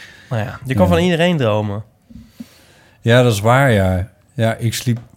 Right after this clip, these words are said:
Speaker 2: vanochtend per ongeluk uit. Ik had gisteren een hele lange dag en ik schrok een beetje wakker op een tijdstip dat ook echt wel mocht. En dan, maar in de, ik heb in de ochtend ook heel intense dromen.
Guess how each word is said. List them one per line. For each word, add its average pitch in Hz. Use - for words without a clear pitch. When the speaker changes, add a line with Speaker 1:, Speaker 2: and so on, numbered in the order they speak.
Speaker 2:
vanochtend 117
per 117
ongeluk 110
uit. 110
Ik -
had -
gisteren 117
een 117
hele 117
lange 107
dag 107
en 131
ik 104
schrok -
een 110
beetje 107
wakker 110
op 101
een 101
tijdstip 104
dat 101
ook 95
echt -
wel 98
mocht. 104
En 113
dan, 113
maar 107
in 117
de, -
ik 117
heb 123
in 127
de 120
ochtend 135
ook 123
heel 156
intense 139
dromen. 117